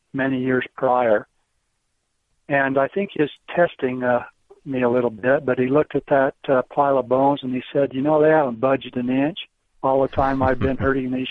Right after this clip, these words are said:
Speaker 1: sheep."
Speaker 2: Wow.
Speaker 1: And, uh, we went on a little bit further and came upon a, a spring, a little spring that came up out of the ground.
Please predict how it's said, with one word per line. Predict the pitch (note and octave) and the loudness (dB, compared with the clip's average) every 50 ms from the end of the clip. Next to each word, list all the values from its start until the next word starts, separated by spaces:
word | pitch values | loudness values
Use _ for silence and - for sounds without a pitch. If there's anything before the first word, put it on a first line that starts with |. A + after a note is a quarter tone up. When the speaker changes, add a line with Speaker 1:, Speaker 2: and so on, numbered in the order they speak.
| - - | -4 -2
Speaker 1:
sheep." | B2+ C3 C#3 D3 D#3+ - - _ _ _ _ - - - _ _ _ _ _ _ _ _ _ _ _ - | 0 0 0 -2 -4 -8 -16 _ _ _ _ -20 -20 -20 _ _ _ _ _ _ _ _ _ _ _ -16
Speaker 2:
Wow. | D#2+ D2+ D2+ C#2 C2 - - _ _ _ | -14 -12 -12 -12 -12 -16 -20 _ _ _
Speaker 1:
And, | - C#3+ C#3+ C#3+ D3 D3 C#3 | -4 -2 -2 -2 -2 0 0
uh, | C#3+ C#3+ C#3+ C#3 C#3 B2+ - - D#4 D#4 G4 F#4+ - | 2 2 4 2 2 0 -4 -8 -12 -12 -12 -6 -4
we | C#3+ C#3 C#3 | -2 -2 -2
went | C3+ D#3 E3 D#3+ D#3+ | 0 0 0 2 2
on | D#3 D#3 D3+ | 2 2 2
a | D3 | 2
little | D3 D#3+ D#3 D3 | 2 2 0 0
bit | C3 D3 D3 C#3+ - - - | 0 0 0 0 -2 -4 0
further | E3+ E3 D#3+ C#3 C3 C3+ C#3+ C#3+ | 2 2 2 2 2 2 0 0
and | C3 B2 B2+ - | 0 -4 -8 -10
came | - D#3 D3 C#3+ C3+ | -8 -6 -6 -4 -4
upon | C3 - - D3 C#3+ C#3 C3+ C3+ | -6 -4 -2 -2 0 0 0 0
a, | B2+ B2 - _ - - | -2 -4 -4 _ -10 -10
a | - C3 - - | -8 -8 -8 -10
spring, | - - C#3+ C#3+ D3 D3 D3 C#3 C3+ | -6 -2 -2 -2 0 -2 -2 -2 -2
a | A#2+ A#2+ | -2 -2
little | B2 C#3 C#3 B2+ A#2 - | 0 0 -2 -2 -4 -6
spring | - - D3 C#3 C#3 C#3 | -6 -2 -2 0 0 -2
that | B2+ C3 - | -4 -6 -6
came | - - D3 C#3 C#3 | -6 -4 -2 -2 0
up | C3+ C3 - - | -2 -2 -2 0
out | C#3 C3 C3+ C3+ | 0 0 0 0
of | C3 A#2+ | -2 -4
the | B2 | -4
ground. | A2 B2 C3 C3 C3 C#3 C#3 C#3 C#3+ C#3+ - | -2 0 0 2 2 2 2 2 0 -2 -4